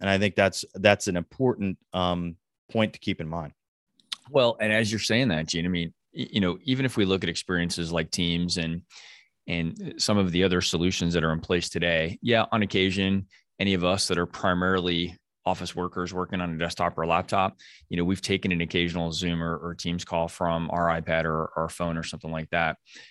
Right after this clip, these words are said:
Speaker 2: Uh, but those platforms are not optimized for those experiences. And therefore, they're not optimized for the scenario that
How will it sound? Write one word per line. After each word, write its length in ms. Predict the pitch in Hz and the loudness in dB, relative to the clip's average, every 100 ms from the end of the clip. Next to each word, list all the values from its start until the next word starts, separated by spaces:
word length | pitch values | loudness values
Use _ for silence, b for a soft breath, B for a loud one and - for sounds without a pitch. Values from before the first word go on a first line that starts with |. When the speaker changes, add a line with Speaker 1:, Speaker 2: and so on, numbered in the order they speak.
| B | B
Speaker 2:
Uh, 180 | 90 85 | 0 0
but 140 | 78 | 2
those 140 | 123 151 | 0 0
platforms 480 | - 117 113 104 90 | 0 0 2 0 0
are 80 | |
not 320 | 87 95 98 - - | 2 2 0 -2 -2
optimized 800 | 92 - 80 76 80 - - - | -2 0 -2 -2 -4 -8 -10 -8
for 100 | 90 | -2
those 180 | 85 | -2
experiences. 720 | 82 - 85 82 78 - - - | -4 -8 -6 -4 -4 -6 -8 -6
And 120 | 90 | -2
therefore, 520 | 87 87 - 87 80 82 | -2 -2 -2 -2 -2 0
they're 120 | 87 | 0
not 180 | 92 - | 2 0
optimized 680 | 80 87 87 82 80 82 - | 0 -2 -4 -4 -4 -4 -10
for 540 | - 80 80 80 82 - | -6 -4 -2 -4 -8 -4
the 80 | |
scenario 460 | 90 85 80 80 80 | -2 0 0 0 0
that 300 | 80 80 78 | 0 -2 -4